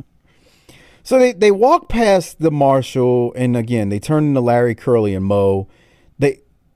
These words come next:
they wander in this, well, Deadeye Dick, Randy Colley, wanders in this saloon, and he's just a buffoon. Like, he's a,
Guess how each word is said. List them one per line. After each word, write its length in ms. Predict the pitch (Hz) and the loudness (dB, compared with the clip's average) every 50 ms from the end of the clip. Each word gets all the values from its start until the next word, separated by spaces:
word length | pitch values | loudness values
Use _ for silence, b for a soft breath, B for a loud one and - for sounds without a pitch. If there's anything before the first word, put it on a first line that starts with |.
| _ _ _ _ _ - | _ _ _ _ _ -14
they 220 | - 139 147 143 135 | -4 -2 0 0 0
wander 580 | 127 127 147 170 202 226 240 233 208 196 175 165 | 0 0 2 2 2 2 2 2 0 2 2 2
in 200 | 160 156 147 147 | 0 0 0 0
this, 460 | 143 135 123 - - - - - - - | 0 -2 -2 -4 -8 -18 -20 -20 -10 -4
well, 460 | 127 135 135 131 127 123 117 - _ _ _ _ _ _ _ _ _ - _ _ _ _ _ - - | 0 0 2 2 2 0 -2 -4 _ _ _ _ _ _ _ _ _ -20 _ _ _ _ _ -14 -4
Deadeye 460 | 117 170 233 262 254 226 202 180 143 | 0 2 2 4 4 4 2 2 0
Dick, 360 | 131 113 107 156 165 151 117 - | -2 -4 0 0 2 0 0 -2
Randy 400 | 123 120 127 143 147 139 135 127 110 | -4 -2 0 0 0 0 -2 -4 -6
Colley, 380 | - - 139 135 131 123 113 | -4 -2 0 2 2 2 2
wanders 640 | 104 95 92 107 120 127 139 139 131 127 123 110 113 | 0 -4 -4 -2 -2 0 0 0 0 -2 -2 -2 -2
in 100 | 120 113 | -2 -2
this 220 | 113 113 107 - _ _ _ _ | -2 -4 -4 -8 _ _ _ _
saloon, 800 | - - 120 104 98 107 120 120 110 98 90 87 87 87 85 - _ _ _ _ _ _ _ _ _ _ _ _ _ _ _ - | -12 -8 -8 -6 -4 -2 -2 -2 -2 -4 -6 -8 -10 -12 -14 -16 _ _ _ _ _ _ _ _ _ _ _ _ _ _ _ -4
and 380 | 135 131 131 127 117 120 120 b b b b b b b b - | -2 -2 0 0 -2 -4 -6 b b b b b b b b -20
he's 400 | - - 175 214 240 220 165 - | -12 -6 -2 0 0 0 -2 -2
just 240 | - 135 123 - - | -2 -4 -4 -2 -4
a 60 | 107 | -4
buffoon. 760 | 90 92 95 - - - 110 107 104 95 82 78 78 80 - - | -4 -4 -6 -6 -6 -6 -4 -4 -4 -4 -6 -8 -12 -14 -12 -4
Like, 180 | 117 123 120 - | -4 -4 -4 -2
he's 260 | - 127 113 104 98 | -6 -6 -6 -4 -6
a, 140 | 101 101 | -8 -10